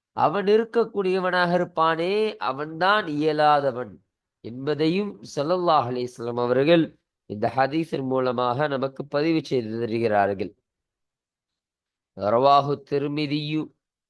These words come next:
இந்த ஹதீஸினை திர்மிதி ரதியல்லாஹு அன்ஹு அவர்கள் அறிவித்தார்கள். வகால, இன்னும் அவர்கள் சொன்னார்கள், "ஹதீஸுன் ஹஸனுன்",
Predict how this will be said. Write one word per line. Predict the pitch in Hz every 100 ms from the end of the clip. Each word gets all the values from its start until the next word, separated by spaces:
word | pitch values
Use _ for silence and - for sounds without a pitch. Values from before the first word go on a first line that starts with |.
| _ _ _ _
இந்த | - 147 165
ஹதீஸினை | 180 165 165 165 165 165 170
திர்மிதி | 165 160 165 175 170
ரதியல்லாஹு | 151 139 143 147 135 135 123 123 123
அன்ஹு | 127 143 160 175
அவர்கள் | 120 135 170 180 160
அறிவித்தார்கள். | 139 131 139 135 135 135 131 127 139 - _ _ _ _ _
வகால, | 113 131 143 156 160
இன்னும் | - 135 147 151
அவர்கள் | 147 143 139 135
சொன்னார்கள், | 147 147 170 175 180 208 - - _ _ _ _
"ஹதீஸுன் | 170 185 214 185 170 165 151 147 -
ஹஸனுன்", | 202 220 196 160 123